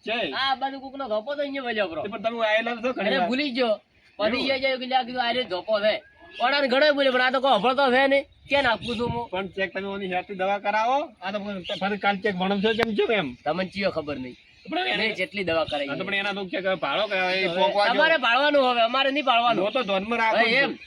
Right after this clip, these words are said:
Speaker 2: એમ.
Speaker 1: હું તો ધ્યાનમાં રાખું
Speaker 2: તમે
Speaker 1: છું.
Speaker 2: આટલું તો તમે, હું આટલું કહું કે આટલું તમે કરો.
Speaker 1: હારું, હારું, હું
Speaker 2: એમ.
Speaker 1: ચેક ભાળી લઉં. પણ
Speaker 2: તમે
Speaker 1: એના
Speaker 2: હું ધની પાઘડી બધાય હશે.
Speaker 1: પણ એના તો હવે બે ચેક હોભળે નહીં, એવી ગો-, ગોતવી પડશે
Speaker 2: ઈ તો
Speaker 1: ને એમ.
Speaker 2: હવે ચેક ભાળો ને તમે.
Speaker 1: હારું, બે ચા, મુલ-, ચાનું કાંક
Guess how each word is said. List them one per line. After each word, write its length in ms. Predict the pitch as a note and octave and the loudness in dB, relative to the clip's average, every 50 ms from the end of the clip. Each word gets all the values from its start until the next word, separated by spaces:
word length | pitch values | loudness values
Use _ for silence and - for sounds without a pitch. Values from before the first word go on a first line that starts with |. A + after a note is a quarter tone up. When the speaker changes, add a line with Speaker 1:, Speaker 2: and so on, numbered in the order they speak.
| - | -12
Speaker 2:
એમ. 100 | - D#3+ | -10 -8
Speaker 1:
હું 100 | E3+ F#3+ | -8 -8
તો 60 | - | -6
ધ્યાનમાં 340 | - F#3 F3 F3 F#3+ G#3+ G#3+ | -4 -2 -2 -2 -2 -2 -2
રાખું 180 | G#3+ G#3 G3+ A3+ | -2 -2 -2 0
Speaker 2:
તમે 80 | - | 0
Speaker 1:
છું. 100 | C#4 A#3+ | 0 0
Speaker 2:
આટલું 260 | G3+ F3+ F3+ G#3 C4 C4 | 0 0 -2 -2 -2 -2
તો 100 | C4+ C#4 | -2 0
તમે, 320 | C#4 B3+ B3 C4+ C#4 C#4 | 0 -2 0 2 2 2
હું 220 | C4+ C4+ C4+ B3+ | 2 2 2 2
આટલું 220 | A#3+ A#3 A3+ C4+ C4 | 2 2 0 -2 0
કહું 280 | - D4 C#4+ C4+ C4 | 2 4 4 4 4
કે 60 | A#3+ C4 | 2 0
આટલું 280 | A#3 A3+ G#3+ B3 B3+ | -2 -2 -2 -2 -2
તમે 200 | A3+ A#3+ B3 B3+ | 0 0 0 0
કરો. 320 | B3 C4+ D4 C#4+ C4 D#3+ - _ _ _ _ _ - | 2 4 4 4 4 2 -2 _ _ _ _ _ -4
Speaker 1:
હારું, 260 | D3+ E3 G3 G#3 G#3 | 0 2 4 4 4
હારું, 140 | A3 G#3 F3+ | 4 2 2
હું 80 | E3 | 0
Speaker 2:
એમ. 200 | G3+ G#3+ A3+ A#3+ | 2 2 2 2
Speaker 1:
ચેક 80 | F#3+ C3+ | 2 0
ભાળી 200 | C#3+ C3+ D3+ E3 | 0 0 0 -2
લઉં. 80 | E3 | -2
પણ 60 | E3 F3 | -2 0
Speaker 2:
તમે 160 | E3+ G#3+ B3+ | 2 2 2
Speaker 1:
એના 100 | B3+ C4+ | 2 2
Speaker 2:
હું 80 | B3+ | 2
ધની 280 | G#3+ G#3+ G#3 G#3+ A#3 C4 | 2 2 2 2 2 0
પાઘડી 300 | A3 B3 A#3+ A#3+ B3+ C#4 | 0 0 0 0 0 -2
બધાય 380 | B3 A#3 G#3 G3 A#3+ B3+ B3+ B3+ | 0 0 2 2 2 2 2 2
હશે. 180 | B3 G#3 B3 A3+ - - _ _ _ - | 2 0 -2 -2 -2 -4 _ _ _ -4
Speaker 1:
પણ 120 | F3 E3+ | -2 0
એના 220 | E3+ F3+ F#3 G3+ | 2 2 2 2
તો 140 | G3 G#3+ G#3+ | 0 0 0
હવે 200 | G3+ G3+ G#3 G3+ | 0 2 2 2
બે 260 | F#3+ F#3 F3+ F3+ F3 | 2 0 -2 -2 -2
ચેક 220 | E3 - G#3 G#3 F#3+ | -2 -2 -4 -4 -2
હોભળે 440 | F3+ D#3 C#3+ C#3 C#3 D#3 F3 G3 F#3+ | -2 -2 -2 -2 -2 0 0 0 0
નહીં, 140 | G#3 G#3 | 0 0
એવી 140 | F#3+ F#3 G3+ | 0 0 0
ગો-, 200 | G3 F#3 F3+ F3 | 0 -2 -4 -4
ગોતવી 400 | E3 D#3 E3 F#3+ F3+ C#4 E4 F#4+ | -4 -4 -4 -2 0 2 2 2
પડશે 200 | A#3+ A3+ A3+ G3 | 2 0 -2 -4
Speaker 2:
ઈ 40 | G3+ | -2
તો 60 | A#3 | -2
Speaker 1:
ને 80 | B3+ G#3+ | -2 -2
એમ. 100 | F3 F#3+ | -2 -2
Speaker 2:
હવે 80 | G#3 G3+ - _ _ _ _ - | -2 -4 -6 _ _ _ _ -10
ચેક 140 | F#3+ F#3+ - - | -10 -10 -8 -8
ભાળો 320 | C#3 C3 B2+ C#3 D#3+ F#3 | -8 -8 -8 -6 -6 -8
ને 80 | G#3 G3 | -8 -8
તમે. 280 | F#3 F3 F3 F3+ F3+ - - - - _ _ _ _ - | -8 -8 -8 -10 -12 -14 -18 -20 -20 _ _ _ _ -8
Speaker 1:
હારું, 200 | D#3+ F3+ G#3+ A3 | -6 -4 -4 -2
બે 380 | G3+ G#3+ G#3+ G#3+ G3+ F#3 F3 D#3+ | -2 -2 0 0 0 -2 -4 -4
ચા, 220 | - F#3 F#3+ G3 | -4 -2 -2 -2
મુલ-, 360 | G3 F#3+ F3 F3 F3 F3+ F3 | -4 -6 -8 -6 -6 -6 -6
ચાનું 320 | E3 - F3+ F3 F#3 F#3 F3 | -2 -2 0 0 0 -2 -4
કાંક 140 | F#3 F3 | -6 -8